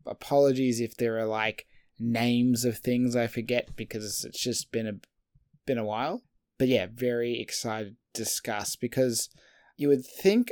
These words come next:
a Mario spin-off series and spin-off game should be pretty, like, milquetoast, pretty uneventful, not a lot to discuss.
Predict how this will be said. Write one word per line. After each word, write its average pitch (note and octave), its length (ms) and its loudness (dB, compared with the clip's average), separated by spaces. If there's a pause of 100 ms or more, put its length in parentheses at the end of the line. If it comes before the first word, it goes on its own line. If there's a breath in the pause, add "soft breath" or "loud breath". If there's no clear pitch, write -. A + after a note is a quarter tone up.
a D#3+ 80 2
Mario C3 720 4
spin-off A#2+ 560 0
series A#2 680 -2
and G#2+ 120 -8
spin-off - 460 -4
game A2+ 440 -2
should - 400 -2
be C3 200 2
pretty, A#2 680 -2
like, A2 580 -2 (600)
milquetoast, B2+ 640 0 (240)
pretty D3+ 200 6
uneventful, A2+ 640 0 (120)
not C3 220 4
a A#2 40 6
lot A2+ 200 2
to - 80 -10
discuss. A2 540 -4